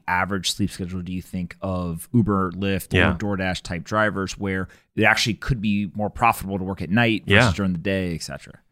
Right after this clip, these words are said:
Speaker 2: You know, I have to say, I think I actually listened to a few of your podcasts and hear, hear you always talking about the Eight
Speaker 1: I
Speaker 2: Sleep,
Speaker 1: love Eight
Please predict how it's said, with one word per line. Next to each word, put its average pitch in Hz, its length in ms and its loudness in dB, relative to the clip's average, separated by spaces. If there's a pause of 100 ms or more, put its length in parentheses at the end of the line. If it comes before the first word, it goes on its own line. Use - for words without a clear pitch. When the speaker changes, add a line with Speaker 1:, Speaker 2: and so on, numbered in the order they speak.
Speaker 2:
You 123 100 8
know, 147 120 10
I 131 180 4
have 143 200 2
to 143 100 2
say, 117 300 2
I 104 80 0
think 123 160 0
I 98 80 2
actually 101 180 -2
listened 95 260 0
to 95 40 2
a - 20 -6
few 101 160 0
of 92 60 0
your 87 100 2
podcasts 95 560 2
and 90 180 -4
hear, 98 200 -4
hear 110 180 6
you 98 140 4
always 107 280 4
talking 117 300 2
about 101 240 0
the 90 120 -4
Eight 107 120 2
Speaker 1:
I 104 60 8
Speaker 2:
Sleep, 117 100 10
Speaker 1:
love 143 140 10
Eight 135 100 6